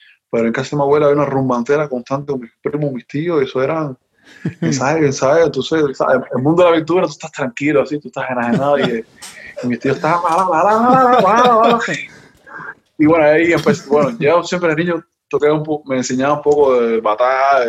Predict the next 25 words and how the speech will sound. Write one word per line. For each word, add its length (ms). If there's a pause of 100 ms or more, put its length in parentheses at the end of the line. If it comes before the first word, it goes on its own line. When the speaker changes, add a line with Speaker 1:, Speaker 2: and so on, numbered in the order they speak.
Speaker 1:
y 240
cosas 300
así 140
de 60
afrocubanos. 560 (640)
Estudié 280
de 180
percusión 640
con 220
maestros 300
particulares. 580 (1900)
Pero 240
un 120
día 160
una 200
tía 220
mía, 340 (460)
la, 320
la 120
mamá 260
de 80
mi, 100
de 140
mi, 140
de 100